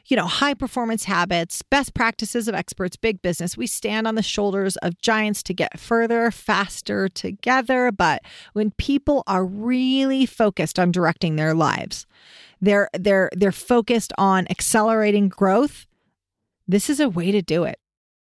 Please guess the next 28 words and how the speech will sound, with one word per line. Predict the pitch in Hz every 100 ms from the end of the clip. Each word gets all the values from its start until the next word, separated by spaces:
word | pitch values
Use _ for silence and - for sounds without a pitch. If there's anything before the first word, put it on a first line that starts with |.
| -
Rarely | 220 277 370 381
do | 269
we | 240
have | 226 214
a | 180
place | - 208 240 269 - -
each | 247 - -
week | 202 240
or | 185
each | 175 202 -
month | 190 214
that | 190
is | 175 185
laser | - 202 247 240 247
focused | - 185 196 247 240 -
on | 208 196 190
getting | - 233 247 226 -
us | 208 208 - 196 -
better. | 190 214 233 196
That's | 170 214 -
the, | - 214 202 - -
that's | - 269
the | 302
only | 254 262 302 311
objective | 196 214 262 - 180
of | 170 165
this | 160
team. | - 170 131